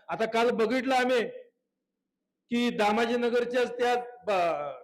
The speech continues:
ब-, ह्याच्या बैठकीला, सद्गुरूंच्या बैठकीला जाणारा रस्ता आहे, सगळी बैठकीचे आले होते. आल्यानंतर मी दहा लाख रुपये पहिल्यांदा दिले, तिथपर्यंत रस्ता गेला नाही, अर्धा रस्ता झाला, लगेच परत दुसरे दहा लाख रुपये दिले आणि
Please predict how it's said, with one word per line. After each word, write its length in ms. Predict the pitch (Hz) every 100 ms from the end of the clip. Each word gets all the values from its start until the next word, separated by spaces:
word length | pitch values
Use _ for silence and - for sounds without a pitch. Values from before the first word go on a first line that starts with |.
| -
ब-, 60 | 175
ह्याच्या 400 | 165 147 165 240
बैठकीला, 600 | 233 214 240 233 233 214 160 - - _ _ -
सद्गुरूंच्या 520 | 202 240 240 233 247
बैठकीला 460 | 226 202 196 240 233
जाणारा 400 | 233 226 240 233 220
रस्ता 260 | 220 247
आहे, 120 | 214 180 - - _
सगळी 200 | 226 247 226
बैठकीचे 500 | 220 - 233 247 254
आले 220 | 226 247
होते. 320 | 247 247 233 202 - - _ -
आल्यानंतर 560 | 208 240 240 240 262
मी 120 | 254
दहा 240 | 254 226 240
लाख 200 | 247 240
रुपये 220 | 226 247
पहिल्यांदा 320 | 254 240 247 240
दिले, 280 | 240 247 214 - - -
तिथपर्यंत 480 | 233 220 233 247 240
रस्ता 260 | 220 - 247
गेला 260 | 240 240
नाही, 300 | 247 254 196
अर्धा 260 | 220 247 262
रस्ता 280 | 233 269 254
झाला, 360 | 233 226 214 180 - _ 202
लगेच 300 | 247 320 320
परत 180 | 311 277
दुसरे 260 | 277 277 269
दहा 180 | 247 240
लाख 180 | 240
रुपये 280 | 233 214 233
दिले 300 | 233 220 202 165 - -
आणि 180 | 214 269